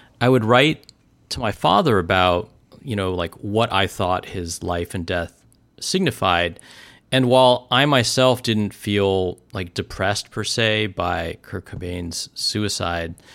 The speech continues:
uh, my father sort of read deeply into the, into these essays I was writing him. And he was a little concerned, and he, he was, he was very much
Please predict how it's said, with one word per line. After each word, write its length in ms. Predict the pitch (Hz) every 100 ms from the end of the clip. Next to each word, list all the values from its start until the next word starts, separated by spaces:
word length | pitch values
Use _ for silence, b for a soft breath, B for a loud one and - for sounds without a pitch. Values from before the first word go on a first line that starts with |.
| B B B _
uh, 160 | 107 107
my 160 | 117
father 560 | 113 - 123 135 135 117
sort 220 | - 110
of 260 | 92 101 101
read 420 | 110 107 98 104 _ _ _ _ _ _ _ _ _ _ -
deeply 500 | 127 127 117 95 92
into 240 | 92 101
the, 340 | 90 87 80 110
into 200 | 95 -
these 140 | 85
essays 420 | 87 87 90 82
I 80 | 87
was 160 | 87 90
writing 320 | 82 87 87
him. 320 | 92 87 - _
And 360 | - 98 95 95 B B B B
he 140 | 127
was 140 | 120 107
a 60 |
little 160 | 117 123
concerned, 640 | 120 110 - 110 107 107
and 80 | 101
he, 200 | 110 117
he 180 | - 127
was, 200 | 127 117 -
he 140 | -
was 140 | 156 131
very 200 | 165 180
much 440 | 151 143 - -